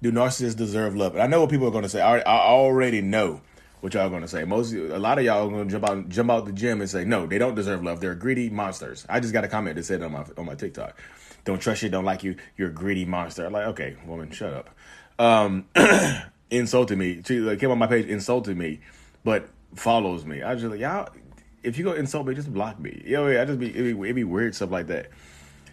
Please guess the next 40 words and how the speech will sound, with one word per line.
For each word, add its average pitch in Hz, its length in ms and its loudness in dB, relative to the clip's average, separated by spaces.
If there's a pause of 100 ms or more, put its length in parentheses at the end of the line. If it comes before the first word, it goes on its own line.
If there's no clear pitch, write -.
(180)
You 117 100 4
don't 110 180 4
know 104 60 0
what 101 80 -2
you're 92 80 -6
talking 98 240 -2
about, 85 260 -4
but 101 160 -2
follows 107 520 2
me. 69 240 -8
Like, 110 420 -4
I'm 127 160 0
telling 185 340 0
y'all, 78 280 0
it 107 140 -2
be, 131 100 0
it 113 220 -4
be, 127 180 -2
I 117 120 2
get 131 220 -4
the 120 80 -2
weird, 107 300 -4
I 123 100 -4
get 147 160 -8
the 147 80 -6
weirdest 139 520 -2
supporters. - 580 -6
You 107 100 -4
know 104 80 -2
what 104 260 -2 (140)
I 170 60 2
mean? - 720 0
<laughs> - 80 -20 (460)
You 127 100 0
know, 110 100 6
'cause 104 320 -2
haters 120 460 2
are 104 120 0
really 107 280 0
supporters 95 500 -2